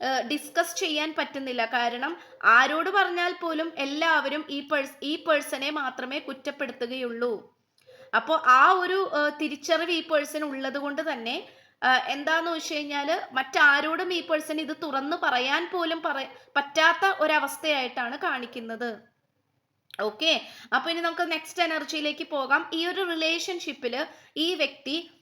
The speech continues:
എങ്ങനെയായിരുന്നു എന്നുള്ളത് നമുക്ക് നോക്കാം. അതായത് നിങ്ങളായിട്ട് റിലേഷൻഷിപ്പിൽ ആയിരുന്ന സമയത്ത് ഈ പേഴ്സൺ എങ്ങനെയായിരുന്നു, ഏത് എനർജിയിലായിരുന്നു എന്നുള്ളത് നമുക്ക് നോക്കാം. This will be the second card that we got today.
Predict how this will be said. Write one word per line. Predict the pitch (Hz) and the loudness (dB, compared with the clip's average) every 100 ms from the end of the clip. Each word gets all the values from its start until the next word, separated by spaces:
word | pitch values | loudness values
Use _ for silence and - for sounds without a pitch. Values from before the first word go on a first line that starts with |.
| - | -2
എങ്ങനെയായിരുന്നു | 294 320 359 392 339 269 240 240 254 302 - | 0 0 0 2 2 2 0 -4 -8 -8 -6
എന്നുള്ളത് | 269 262 247 254 311 | -8 -4 -4 -4 -6
നമുക്ക് | 262 247 277 | -6 -6 -6
നോക്കാം. | 277 214 220 175 | -4 -4 -6 -4
അതായത് | 240 254 262 302 | -4 -2 -4 -6
നിങ്ങളായിട്ട് | 277 294 302 277 311 | -4 0 0 0 -4
റിലേഷൻഷിപ്പിൽ | 294 254 262 277 277 311 311 | -2 -2 -4 -10 -10 -4 2
ആയിരുന്ന | 269 285 339 349 | 4 2 0 -4
സമയത്ത് | 359 302 240 226 220 269 - - - | -2 -4 -4 -8 -6 -8 -8 -14 -8
ഈ | 320 | -4
പേഴ്സൺ | 359 359 330 359 | 4 4 4 2
എങ്ങനെയായിരുന്നു, | 311 269 285 269 233 208 208 208 - | -2 -4 -4 -2 -2 -2 -4 -6 -2
ഏത് | 302 320 349 | 0 0 0
എനർജിയിലായിരുന്നു | 370 - 277 277 262 277 277 277 233 226 214 208 208 - _ _ - | -2 -2 -2 -2 -6 -8 -6 -2 -2 -2 -4 -8 -12 -16 _ _ -8
എന്നുള്ളത് | 277 277 262 247 | -6 -2 -2 -2
നമുക്ക് | 285 254 226 269 | -2 -2 -4 -6
നോക്കാം. | 254 214 - 233 403 - - - | -2 -2 0 -2 -2 -10 -20 -10
This | 262 - | -8 -6
will | 277 339 | -6 -6
be | 330 | -6
the | 339 | -4
second | 370 311 - 294 311 | -2 -4 -2 -2 0
card | 302 294 | 2 2
that | 294 269 247 - | 2 0 0 -2
we | 269 254 | -6 -4
got | 247 247 240 | -6 -6 -8
today. | 208 262 | -4 -4